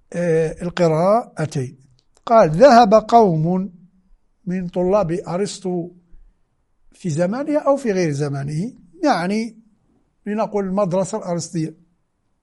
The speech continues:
"إلى أن قسمة القضايا بالمطلقة"، يعني باعتبار الجهة،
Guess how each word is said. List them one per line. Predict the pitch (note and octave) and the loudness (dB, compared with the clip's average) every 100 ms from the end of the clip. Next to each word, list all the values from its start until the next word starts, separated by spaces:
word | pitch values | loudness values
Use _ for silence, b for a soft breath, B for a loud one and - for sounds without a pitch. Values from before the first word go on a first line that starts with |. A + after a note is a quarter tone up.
| _ _ _ _ b b b b b b b | _ _ _ _ b b b b b b b
"إلى | F3 G#3+ | 0 2
أن | A3 C#4 D4 C4 A#3+ A3 | 2 0 -2 0 4 4
قسمة | F#3 - D4+ - A#3 G#3+ | 2 -2 -2 0 0 0
القضايا | G3+ G3 F#3+ F#3+ F#3+ F#3 | -2 -2 0 4 4 4
بالمطلقة"، | D3+ G#3+ A3+ F3+ F3 F3 G3 F3+ E3+ D3 D3 | 2 -2 -2 -2 0 0 0 0 -2 -2 -4
يعني | C#3 E3 | -8 -6
باعتبار | D#3 C#3+ F3 E3+ D#3+ | -6 -6 -4 -4 -4
الجهة، | C3+ D3 B2+ | -4 -6 -8